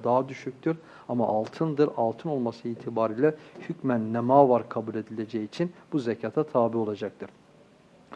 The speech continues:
O yüzden bu suali soran kimse eğer kuyumcu ise, yani bunların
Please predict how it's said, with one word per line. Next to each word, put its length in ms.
O 60
yüzden 420
bu 40
suali 380
soran 520
kimse 340
eğer 280
kuyumcu 500
ise, 260
yani 320
bunların 340